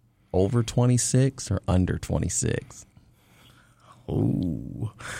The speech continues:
Speaker 2: That one, uh, ooh, I'm gonna have to, um, let's see. I'm gonna, that's one I'm gonna have to think about.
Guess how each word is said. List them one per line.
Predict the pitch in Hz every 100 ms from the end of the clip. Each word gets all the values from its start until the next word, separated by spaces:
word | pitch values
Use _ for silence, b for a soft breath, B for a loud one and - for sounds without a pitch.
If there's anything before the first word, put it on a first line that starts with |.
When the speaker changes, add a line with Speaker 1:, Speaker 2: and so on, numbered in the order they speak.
| B B B B _ _ _ -
Speaker 2:
That | 151 196
one, | 196 220 202 175
uh, | 156 147 143 135 131 127 123 120 101 B B B B B B B B
ooh, | 139 123 80 - -
I'm |
gonna | 143
have | 120 110
to, | 113 113
um, | 107 107 104 - - _ b b b b b b _ _ _ _ _ _ _ _ _ _ _ _ _ -
let's | 120 -
see. | - 117 113 98 101 104 B -
I'm | 127 165
gonna, | 143 110 -
that's | 165 165
one | 131
I'm | 120 113
gonna | 104
have | 101
to | 117
think | - - 113
about. | - - - - - -